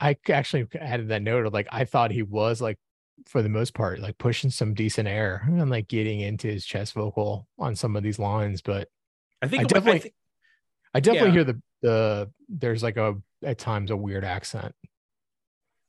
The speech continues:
Speaker 1: to the point where it made me wonder, like, "Wh-,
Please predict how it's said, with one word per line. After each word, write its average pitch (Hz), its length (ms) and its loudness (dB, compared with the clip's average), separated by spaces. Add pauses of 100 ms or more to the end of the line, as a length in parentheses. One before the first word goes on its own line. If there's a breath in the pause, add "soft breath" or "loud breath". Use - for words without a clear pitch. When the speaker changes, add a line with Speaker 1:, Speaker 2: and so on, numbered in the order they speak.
(160)
Speaker 1:
to 156 80 6
the 151 100 6
point 143 260 6
where 113 280 6
it 120 240 -2
made 120 140 0
me 110 80 -2
wonder, 107 300 0
like, 101 240 -2
"Wh-, 143 220 -6